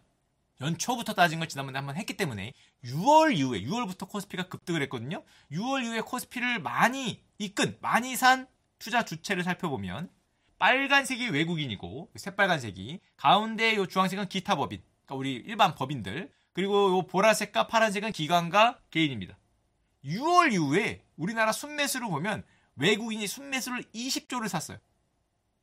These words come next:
왜냐하면 그 전에 많이 팔았거든요. <laughs> 사라고 했잖아, 그래서. 아, 우리 검은 머리 형님들. 그거 사라고 했는데, 그때 연초에 샀으면은 고생 안 했는데,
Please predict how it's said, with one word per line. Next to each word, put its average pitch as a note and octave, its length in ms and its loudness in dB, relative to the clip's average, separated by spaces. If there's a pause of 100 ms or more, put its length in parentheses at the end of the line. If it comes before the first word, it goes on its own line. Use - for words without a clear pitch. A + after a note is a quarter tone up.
(300)
왜냐하면 F#3 640 0
그 - 120 -20
전에 C#3 160 -6
많이 G#2+ 200 -4
팔았거든요. G3+ 400 -8 (440)
<laughs> - 360 -12 (720)
사라고 B3 420 -4
했잖아, A3 480 -2
그래서. A2+ 760 -6
아, D4+ 720 10
우리 B3+ 160 0
검은 C4 320 0
머리 B3+ 220 6
형님들. A#3+ 920 2 (340)
그거 D4 140 4
사라고 D#4+ 400 12
했는데, D#4 360 4
그때 D4+ 360 4
연초에 C#4 280 2
샀으면은 C#4 720 2
고생 B3 260 4
안 A3 140 8
했는데, A3+ 380 2